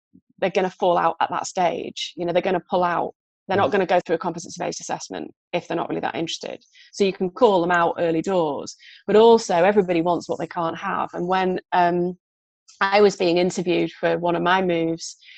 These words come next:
Speaker 1: one of the firms I interviewed at put me through a competency-based assessment, and then they put me through a headroom assessment, which was also excellent. And, um, the other company didn't.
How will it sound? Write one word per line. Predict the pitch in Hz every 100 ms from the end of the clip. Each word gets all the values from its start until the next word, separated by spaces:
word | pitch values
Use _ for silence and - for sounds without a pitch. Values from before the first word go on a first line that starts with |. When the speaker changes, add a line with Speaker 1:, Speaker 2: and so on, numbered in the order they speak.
| - -
Speaker 1:
one | - 196
of |
the | 190
firms | - 175 170
I | 170
interviewed | 175 180 - 165 170
at | - -
put | -
me | -
through | 170 175 170
a |
competency-based | 165 170 170 - - 165 165
assessment, | 170 185 170 - 151 160
and | 185 185 180
then | 180 185
they |
put | 160 160
me | -
through | 165
a | 156
headroom | 196 190 160
assessment, | 156 - 147 -
which | - 107 175 -
was | 160
also | 180 185 165
excellent. | 170 170 - 156 - - _ - - - _ -
And, | 185 180 - _ _ _
um, | 180 175
the | 175
other | 196 196
company | - 170
didn't. | 208 180 165